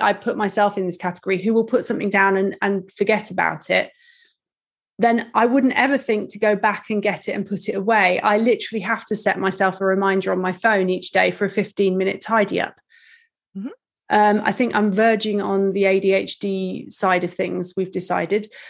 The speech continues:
Speaker 1: So, um, I think it's really important to talk to people about habits and,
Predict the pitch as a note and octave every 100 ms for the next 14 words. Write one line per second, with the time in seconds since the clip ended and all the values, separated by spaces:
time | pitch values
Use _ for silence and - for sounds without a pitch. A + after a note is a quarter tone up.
0 | - _ - A#3+ B3 B3+ B3 - - A#3+
1 | A#3+ A#3 A#3 - _ _ - A#3 C#4+ B3
2 | A#3+ B3 C#4 C#4 C4+ B3+ - C#4 C4+ -
3 | F3 F3 F#3+ - - _ _ _ - A#3
4 | A3+ A3+ - - C4 C4 - A3+ A3+ G#3
5 | G3+ F#3+ F#3+ F#3 G#3+ G#3 F#3+ - - -
6 | G#3+ G#3 G#3